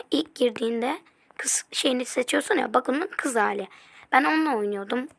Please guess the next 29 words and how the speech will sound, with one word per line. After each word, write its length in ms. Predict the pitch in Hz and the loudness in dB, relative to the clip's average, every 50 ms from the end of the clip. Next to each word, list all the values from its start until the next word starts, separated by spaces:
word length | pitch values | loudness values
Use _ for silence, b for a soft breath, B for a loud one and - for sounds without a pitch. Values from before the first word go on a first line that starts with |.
| _ - | _ 2
O 180 | 233 - - - | 2 2 4 4
artık 420 | - 226 233 - - - - - | 4 4 4 2 -4 -10 -2 0
benim 280 | 247 240 240 240 240 240 B B B B B B - | 2 2 2 0 -2 -4 B B B B B B 0
normal 300 | 233 233 247 247 247 240 | 2 4 6 6 6 4
bir 40 | - | 2
şeyim 260 | - - 277 269 233 | -2 -4 -4 -4 -4
olmuştu. 520 | 220 202 - - - - - 269 294 311 - _ _ _ _ _ _ _ _ _ _ _ _ _ _ _ _ _ _ - | -6 -6 -8 -8 -6 0 0 2 2 0 -4 _ _ _ _ _ _ _ _ _ _ _ _ _ _ _ _ _ _ 0
Ee, 200 | 226 226 226 247 240 B B B B B B - | 2 2 2 0 -2 B B B B B B -2
değiştirmeyi 480 | 254 233 - - 262 254 247 247 233 | -2 -2 -2 -2 -2 0 2 0 0
bilmiyorsun 420 | 240 254 262 254 247 - - 254 247 | 0 -2 -2 -2 -2 -2 -2 -2 0
diye 200 | 254 254 254 240 | 0 0 0 0
linç 300 | 240 240 247 - - - | -2 -2 -2 -4 -4 -4
at-, 100 | 269 - _ _ _ _ _ - _ - | -6 -6 _ _ _ _ _ -14 _ -4
lin-, 280 | 220 220 214 214 214 - _ _ _ _ - 240 | -2 -2 -2 -4 -6 -8 _ _ _ _ -8 -6
lin-, 180 | 240 240 247 - _ _ - - - - _ _ - | -4 -4 -6 -8 _ _ -18 -18 -18 -20 _ _ -8
şey 220 | - - - - - - _ | -4 -2 -2 -2 -2 -2 _
atmayın. 520 | - 190 - - - 226 214 214 233 285 - _ _ _ _ _ - | 2 2 2 2 -2 -2 0 0 -2 -4 -8 _ _ _ _ _ -8
<laughs> 340 | - - - - - - | -8 -8 -10 -16 -14 -4
Konuşamadım. 520 | - - 233 220 - - 226 220 208 214 208 B B B B B B B B B - | 0 0 0 0 0 0 0 0 -2 -4 -8 B B B B B B B B B 2
Atmayın 360 | - - - - 262 247 262 | 2 2 2 0 -4 -2 0
ama 360 | 302 320 320 330 311 302 311 - - - - - _ _ _ | 2 4 6 6 6 4 2 0 -6 -12 -14 -14 _ _ _
ben 140 | - 247 247 | 4 4 6
yani 300 | 254 262 269 269 262 - | 4 2 0 0 0 2
değiştirmeyi 560 | 262 269 - - - - 311 370 427 403 285 | 2 2 2 0 2 4 4 6 6 4 4
biliyordum. 540 | 311 294 285 311 294 240 208 208 - - 190 | 2 2 4 4 4 4 4 2 -2 -4 0
Hatta 360 | 190 226 240 - - 262 262 | 2 2 2 4 4 4 4
kuzenime 500 | 254 - 233 226 226 226 233 226 233 220 | 4 2 2 2 2 2 2 2 2 2
de 60 | 220 | 2
öğretmiştim. 760 | 220 214 208 196 - - - - - - - - - - 381 | 2 0 0 -2 -4 -8 -10 -10 -10 -8 -8 -4 -2 -2 -4